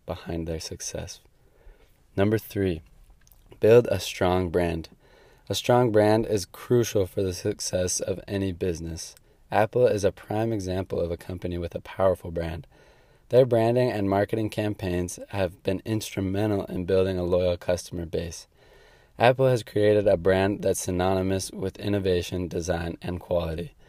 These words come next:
I mean, just think about it. Either you or somebody you know has an iPhone, a MacBook, Apple T V, Apple computer at their house, Apple Watch, AirPods, everything. If you know Apple,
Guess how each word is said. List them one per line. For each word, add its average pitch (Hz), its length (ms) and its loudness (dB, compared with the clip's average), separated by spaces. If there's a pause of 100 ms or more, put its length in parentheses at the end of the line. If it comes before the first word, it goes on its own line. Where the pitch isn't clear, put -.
(380)
I 101 60 0
mean, 110 200 4
just 104 240 -4
think 113 180 0
about 85 300 4
it. 82 140 -2 (440)
Either 104 280 4
you 120 300 6
or 120 120 8
somebody 117 440 0
you 101 180 2
know 90 260 0
has 92 240 2
an 92 120 -2
iPhone, 92 720 0 (720)
a - 140 -12
MacBook, 98 800 6 (160)
Apple 110 300 4
T 110 300 -2
V, 90 440 0 (460)
Apple 104 280 4
computer 98 460 -2
at 92 240 2
their 95 160 0
house, 85 540 -2
Apple 98 360 4
Watch, - 580 -2 (120)
AirPods, 85 800 4 (340)
everything. 90 600 2 (560)
If 104 200 -2
you 113 140 2
know 110 280 2
Apple, 92 560 0